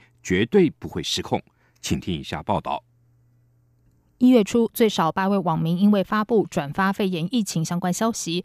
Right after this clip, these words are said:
Speaker 2: 遭武汉公安查处。但随着疫情急剧恶化，这批网民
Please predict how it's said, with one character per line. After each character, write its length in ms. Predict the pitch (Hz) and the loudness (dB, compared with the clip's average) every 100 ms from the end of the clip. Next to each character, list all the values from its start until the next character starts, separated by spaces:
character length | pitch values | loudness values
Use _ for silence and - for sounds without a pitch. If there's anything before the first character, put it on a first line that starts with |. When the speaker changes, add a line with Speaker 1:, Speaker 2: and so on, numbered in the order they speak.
| - - | -10 0
Speaker 2:
遭 200 | 240 233 | 2 4
武 180 | 175 147 | 0 -2
汉 180 | 190 | -2
公 160 | 170 202 | 0 2
安 140 | 202 | 2
查 200 | 202 151 | 0 -2
处。 320 | 165 - 165 - _ _ | -6 -4 -6 -8 _ _
但 200 | - 269 | 4 6
随 140 | 247 220 | 6 4
着 100 | 226 | 2
疫 140 | 247 | -2
情 240 | 208 180 175 | -2 0 0
急 140 | 151 | -2
剧 160 | - 190 | -4 -2
恶 160 | 226 | -4
化， 260 | - 240 - | 0 0 0
这 120 | - 208 | -2 0
批 140 | 220 | 0
网 180 | 202 160 | 0 0
民 220 | 165 | 2